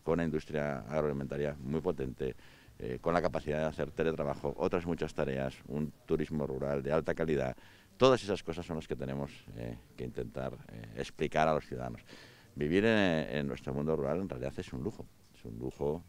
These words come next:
sus expectativas de vida, su calidad de vida, eh, la, la posibilidad de acceder también a nuestra programación cultural, que nosotros hemos hecho también un esfuerzo a lo largo de esta legislatura,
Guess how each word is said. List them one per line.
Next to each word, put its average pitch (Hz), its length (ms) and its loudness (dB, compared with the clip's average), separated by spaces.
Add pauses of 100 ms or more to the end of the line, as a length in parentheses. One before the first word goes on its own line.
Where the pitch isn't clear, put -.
(640)
sus - 240 -12
expectativas 67 680 -4
de 78 120 -2
vida, 57 320 -10 (340)
su - 160 0
calidad 69 300 0
de 71 120 4
vida, 62 320 -6 (380)
eh, 60 920 0
la, 62 400 -4 (360)
la - 100 0
posibilidad 90 600 8
de 101 80 10
acceder 80 460 6
también 73 360 0
a 76 60 2
nuestra 65 360 -4
programación 67 540 -2
cultural, 73 420 0
que - 60 -10
nosotros - 480 -8
hemos 65 180 -6
hecho 71 200 -8
también 65 300 -4
un 67 60 -4
esfuerzo 71 360 -6
a 65 60 -4
lo 62 40 -6
largo 64 280 -6 (440)
de 62 160 0
esta 76 200 -2
legislatura, 67 600 -4